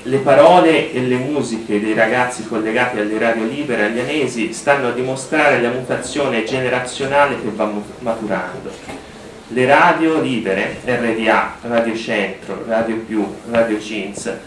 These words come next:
stanno a dimostrare come all'interno delle culture politiche, in senso lato, si sprigionava la domanda di nuovo. Questi ragazzi, a modo loro, si cimentavano,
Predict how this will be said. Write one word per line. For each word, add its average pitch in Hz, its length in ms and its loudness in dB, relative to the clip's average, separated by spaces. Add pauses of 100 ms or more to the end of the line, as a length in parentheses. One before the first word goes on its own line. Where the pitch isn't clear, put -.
(180)
stanno 143 360 0
a 127 40 4
dimostrare 135 760 0
come 120 200 -2
all'interno 110 1000 0
delle 123 300 -4
culture 117 540 -2
politiche, 143 1040 -4
in 117 140 -8
senso 117 400 -4
lato, 104 520 -2 (260)
si - 200 0
sprigionava 131 760 4
la 120 120 2
domanda 127 760 -2
di 117 160 -6
nuovo. 92 380 -6 (360)
Questi 156 300 2
ragazzi, 170 840 2
a 120 60 -4
modo 127 340 0
loro, 156 500 4
si - 200 -8
cimentavano, 113 1000 0